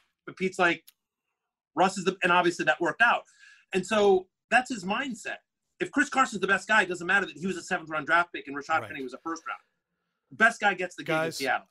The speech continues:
Speaker 2: I think that's enough for Matthew Berry. He gave us more than enough time. We drafted five picks.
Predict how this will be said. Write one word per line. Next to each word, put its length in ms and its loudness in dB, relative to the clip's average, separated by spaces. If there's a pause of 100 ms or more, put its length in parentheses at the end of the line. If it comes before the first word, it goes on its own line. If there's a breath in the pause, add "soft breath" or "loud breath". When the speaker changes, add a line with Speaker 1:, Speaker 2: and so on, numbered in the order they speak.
Speaker 2:
I 80 -10
think 160 -10
that's 180 -8
enough 220 -8
for 100 -10
Matthew 320 -10
Berry. 520 -8
He 140 -14
gave 260 -6
us 240 -8
more 300 -6
than 140 -8
enough 280 -12
time. 440 -12
We 160 -10
drafted 480 -10
five 580 -6
picks. 440 -8